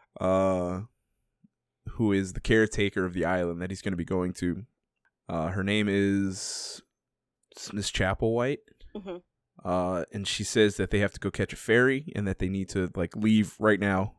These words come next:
Speaker 1: because it's getting dark and they have to go catch the ferry before it's too late.
Speaker 2: Yeah. She is flying down the road.
Speaker 1: She's fucking, she's doing, like, a hundred <laughs>
Speaker 2: Yeah.
Speaker 1: down these, like, beach roads.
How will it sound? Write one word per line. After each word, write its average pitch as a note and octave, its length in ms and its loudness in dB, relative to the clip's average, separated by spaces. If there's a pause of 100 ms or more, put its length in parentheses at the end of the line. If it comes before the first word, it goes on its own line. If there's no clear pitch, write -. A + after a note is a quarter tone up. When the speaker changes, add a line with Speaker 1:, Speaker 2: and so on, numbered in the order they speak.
Speaker 1:
because G2 240 0
it's F#2+ 80 -8
getting G2 260 0
dark E2+ 400 -2
and F2+ 80 -8
they F2+ 60 -6
have F#2+ 220 -2
to F2+ 80 -10
go F2 420 2 (920)
catch - 280 -2
the - 80 -12
ferry F2+ 320 -2
before F2 340 -8
it's - 140 -14
too E2+ 180 -8
late. G1+ 140 -10 (260)
Speaker 2:
Yeah. F#3 300 4 (760)
She - 120 -8
is - 240 -10 (240)
flying E3+ 720 6
down D3 200 -4
the C3 60 -10
road. A2+ 340 -10 (440)
Speaker 1:
She's F3 540 -4 (220)
fucking, G2 600 -4 (120)
she's A2+ 260 -6
doing, A2+ 240 0
like, G2+ 180 -4
a F2 40 -10
hundred F2 500 -8 (160)
<laughs> B4+ 540 2
Speaker 2:
Yeah. F#3+ 240 6
Speaker 1:
down - 340 -4
these, A#2 360 -6
like, G#2+ 240 -2
beach G2 280 -6
roads. F#2 480 -10